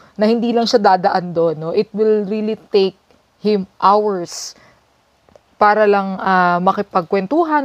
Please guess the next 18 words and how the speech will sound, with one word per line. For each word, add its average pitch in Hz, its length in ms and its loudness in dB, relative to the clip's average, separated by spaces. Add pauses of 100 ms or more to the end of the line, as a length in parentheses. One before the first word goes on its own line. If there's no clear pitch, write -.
makipagkamustahan 175 960 -4
sa - 80 -12
kapatid. 160 640 -8
And 185 160 -2 (320)
eventually, 247 800 0 (320)
ah, 214 240 2
as - 80 -12
years 240 240 -2
go 196 240 4
by, 175 480 2
naintindihan 247 720 0
ko 196 160 -2
na 175 160 -2
at 196 160 -2
alam 226 240 0
ko 226 80 0
pong 220 160 -6
naiintindihan 208 720 -4